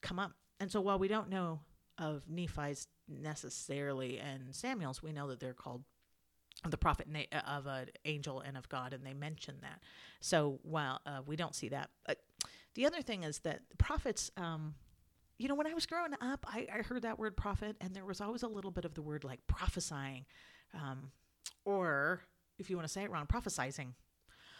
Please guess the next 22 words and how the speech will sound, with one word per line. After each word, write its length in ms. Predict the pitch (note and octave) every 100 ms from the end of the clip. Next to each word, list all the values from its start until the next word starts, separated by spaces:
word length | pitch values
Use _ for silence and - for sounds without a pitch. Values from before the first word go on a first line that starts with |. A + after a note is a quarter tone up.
| - -
But 240 | G3+ F#3+ -
I, 120 | G#3 G#3
you 320 | G3+ G#3 A3+
know, 100 | A3
didn't, 380 | B3+ - A#3+ A#3
did 140 | B3+
you 80 | E4
grow 100 | F#4
up 100 | F4
like 140 | D#4+
that? 160 | D#4+ D#4+
I 80 | C#4+
kinda 200 | C#4 C#4
grew 100 | A3
up 100 | G#3
like 140 | D#3
that, 160 | D3+ C#3
and 120 | C#3+
I 80 | C#3+
used 240 | D#3+ F3 -
to 60 |
think 400 | - C#3 C3 -